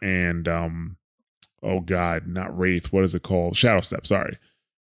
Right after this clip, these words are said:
It's basically a cone that you can put in different places. So what if they gave everybody a cone to be able to call out positioning,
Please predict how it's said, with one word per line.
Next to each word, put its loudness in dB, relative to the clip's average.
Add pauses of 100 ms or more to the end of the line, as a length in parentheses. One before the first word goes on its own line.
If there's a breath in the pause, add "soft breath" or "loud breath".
It's -4
basically 6
a 4
cone 4
that -2
you 0
can 0
put 0
in -8
different -4
places. 4
So 4
what 6
if 2
they 6
gave 4
everybody 4
a 2
cone 4
to 4
be 6
able 6
to 4
call 2
out -8
positioning, 0